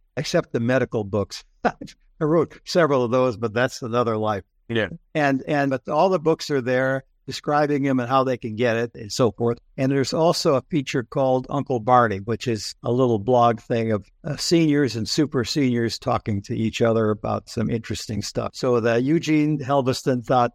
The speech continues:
Speaker 1: com, uh, website is where you can find out about me if, <laughs> if anybody's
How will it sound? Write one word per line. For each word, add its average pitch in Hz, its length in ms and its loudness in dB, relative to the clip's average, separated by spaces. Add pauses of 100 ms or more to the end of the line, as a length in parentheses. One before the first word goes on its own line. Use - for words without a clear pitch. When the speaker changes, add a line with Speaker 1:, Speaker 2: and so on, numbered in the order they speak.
(100)
Speaker 1:
com, 117 420 -2 (160)
uh, 120 80 -4
website 117 640 0
is 104 220 -10 (300)
where 131 140 2
you 117 160 2
can 110 140 -6
find 117 280 0
out 110 160 2
about 104 300 -4
me 110 160 -2
if, 98 140 -6
<laughs> - 500 -8
if 190 340 0
anybody's 139 540 0